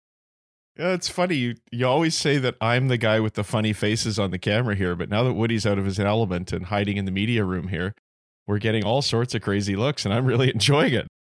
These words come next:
We've, uh, we've got a technical article that should be up later this evening,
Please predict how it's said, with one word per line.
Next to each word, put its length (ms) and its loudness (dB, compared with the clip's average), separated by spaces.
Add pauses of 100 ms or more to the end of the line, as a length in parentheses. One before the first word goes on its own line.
(720)
We've, 300 0
uh, 220 6
we've 100 0
got 140 2
a 40 0
technical 440 0
article 400 2
that 160 0
should 200 0
be 140 2
up 160 0
later 240 2
this 220 -2
evening, 480 0